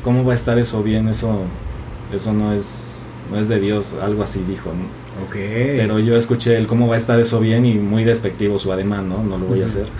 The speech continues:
Speaker 1: <laughs> Pero, este, sí, este, desde ahí otra vez como que hubo un punto de quiebre más en la relación con él. Y fue un choque, en un choque con él que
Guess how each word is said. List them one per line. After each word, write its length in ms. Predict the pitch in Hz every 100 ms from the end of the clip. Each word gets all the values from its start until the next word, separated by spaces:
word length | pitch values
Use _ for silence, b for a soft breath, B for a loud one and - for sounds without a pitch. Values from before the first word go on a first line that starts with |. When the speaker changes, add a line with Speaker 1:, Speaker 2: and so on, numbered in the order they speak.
| -
Speaker 1:
<laughs> 140 | 127 - B B B -
Pero, 320 | 101 98 98
este, 340 | 98 95 101 95
sí, 220 | - 107
este, 300 | 101 - 95 87 85 - - - - - - - - - - -
desde 220 | 90 87
ahí 120 | 92 101
otra 220 | 101 104
vez 600 | 104 - - - - - - -
como 260 | 110 101 95 - - - - -
que 840 | 98 95 95 95 95 95 95 95 95 - - -
hubo 120 | 107
un 80 | 110
punto 260 | 113 107 104
de 120 | 95
quiebre 440 | 113 113 123 135
más 380 | 123 104 107 107
en 140 | 107
la 80 | 101
relación 420 | 92 95 95 107
con 180 | 101 104
él. 160 | 117 131 - B B B B B - - - - -
Y 300 | 117 113 110
fue 260 | 107 123 127
un 140 | 127
choque, 340 | 123 127 117 -
en 200 | 117 113
un 260 | 120 120
choque 300 | 113 120 117
con 160 | 113 113
él 100 | 110
que 320 | 110 101 98